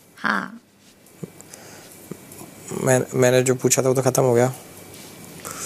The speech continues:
Speaker 1: हमको नहीं समझ में आया वो कुछ।
Speaker 2: हाँ।
Speaker 1: हाँ।
Speaker 2: नहीं, वो बता तो दिया तूने।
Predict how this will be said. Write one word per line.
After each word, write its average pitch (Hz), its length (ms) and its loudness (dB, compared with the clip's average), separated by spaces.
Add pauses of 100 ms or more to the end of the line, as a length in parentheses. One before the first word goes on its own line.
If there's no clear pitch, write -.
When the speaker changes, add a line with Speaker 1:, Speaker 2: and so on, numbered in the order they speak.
(400)
Speaker 1:
हमको 294 280 6
नहीं 302 320 6
समझ 233 320 0
में 214 160 -2
आया 202 240 -4
वो 202 100 -6
कुछ। 202 100 -2
Speaker 2:
हाँ। 135 840 2 (140)
Speaker 1:
हाँ। 220 260 -6
Speaker 2:
नहीं, 160 80 4
वो 185 300 0
बता 139 240 2
तो 190 120 -4
दिया 190 140 -2
तूने। 151 260 -6